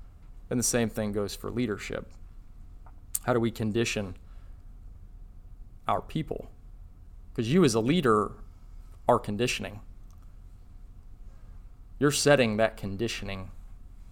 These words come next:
path. There's conditioning in the past, but you are conditioning forward.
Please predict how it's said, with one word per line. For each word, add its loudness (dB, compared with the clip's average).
path. -2
There's 6
conditioning 8
in 10
the 8
past, 8
but 0
you 2
are 6
conditioning -2
forward. -4